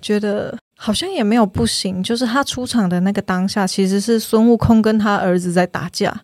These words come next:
然后他一下来就把孙悟空打去旁边了。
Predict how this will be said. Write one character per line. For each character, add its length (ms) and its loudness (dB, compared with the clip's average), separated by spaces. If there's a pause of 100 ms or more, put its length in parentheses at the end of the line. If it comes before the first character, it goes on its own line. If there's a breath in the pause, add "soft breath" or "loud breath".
(140)
然 100 2
后 60 0
他 160 4
一 80 6
下 180 2
来 160 4
就 140 2
把 180 -2
孙 260 0
悟 60 2
空 240 0
打 220 -2
去 120 -2
旁 300 -4
边 180 -6
了。 160 -10